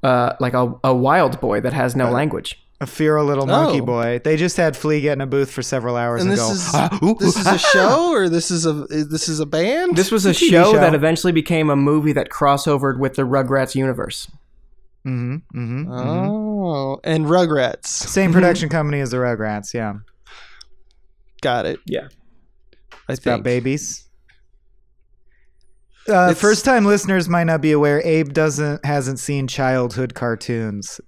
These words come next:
Speaker 2: We'll get
Speaker 3: Yeah.
Speaker 2: into that. I don't wanna dig in, <laughs> but, uh, yeah,
Speaker 3: No,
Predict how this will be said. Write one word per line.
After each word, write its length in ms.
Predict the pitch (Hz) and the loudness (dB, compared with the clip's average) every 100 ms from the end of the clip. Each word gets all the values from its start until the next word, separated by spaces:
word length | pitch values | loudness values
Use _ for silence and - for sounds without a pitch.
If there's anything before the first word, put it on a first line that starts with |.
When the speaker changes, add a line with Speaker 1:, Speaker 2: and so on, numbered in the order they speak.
| - | -14
Speaker 2:
We'll 200 | - 143 | -4 -2
get 180 | 139 151 | 2 2
Speaker 3:
Yeah. 80 | 135 | 2
Speaker 2:
into 200 | 127 143 | 0 -2
that. 380 | 120 120 120 - | 0 0 -2 -2
I 140 | 147 | -2
don't 140 | 143 131 | 0 -2
wanna 180 | 120 113 | -2 -4
dig 300 | 117 113 113 | -4 -4 -2
in, 200 | 120 131 - | -4 -4 -4
<laughs> 100 | - | -2
but, 360 | - 208 214 | 0 2 2
uh, 40 | 233 | 2
yeah, 180 | 185 160 - | 4 4 4
Speaker 3:
No, 120 | - | 4